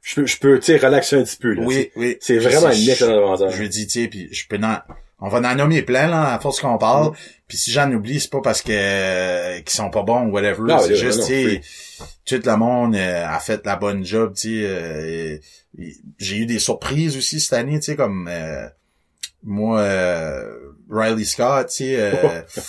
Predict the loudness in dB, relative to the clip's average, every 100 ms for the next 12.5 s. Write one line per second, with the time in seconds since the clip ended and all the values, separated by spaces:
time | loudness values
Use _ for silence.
0 | -14 -14 -18 _ _ -4 -2 0 -2 -2
1 | -4 -4 -2 0 0 0 0 0 2 2
2 | 0 -2 -4 -6 -6 -6 -2 0 -2 -2
3 | -2 -2 -4 -4 -6 -2 2 2 4 4
4 | 4 0 -4 -4 -2 0 0 0 2 2
5 | 2 2 0 0 -2 -4 -4 -6 -2 0
6 | 2 2 2 2 2 0 -4 -10 -20 _
7 | _ _ _ _ -12 -4 2 4 4 4
8 | 4 4 4 0 -2 0 2 2 0 -4
9 | _ -8 -2 0 0 2 2 0 -2 _
10 | _ _ -20 -4 -2 2 4 6 4 4
11 | 4 4 2 2 2 4 4 4 2 2
12 | 2 2 2 0 -2